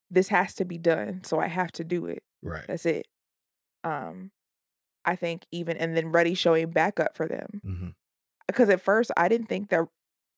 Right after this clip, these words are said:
Speaker 1: I didn't know Ruddy had gotten his job back when he came back to get rid of,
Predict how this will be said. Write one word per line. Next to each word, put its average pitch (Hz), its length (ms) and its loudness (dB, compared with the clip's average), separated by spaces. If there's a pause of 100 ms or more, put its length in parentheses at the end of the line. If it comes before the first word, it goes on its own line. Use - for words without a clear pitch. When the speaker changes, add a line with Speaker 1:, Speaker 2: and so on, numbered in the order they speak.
(840)
Speaker 1:
I 220 120 6
didn't 214 260 4
know 196 180 8
Ruddy 180 480 2
had 185 140 -4
gotten 170 320 2
his 170 100 -2
job 170 300 -2
back 175 220 -2
when 185 100 -4
he 165 80 -6
came 175 300 -6
back 165 260 -2
to 185 140 -4
get 175 240 -2
rid 165 200 2
of, 160 400 -4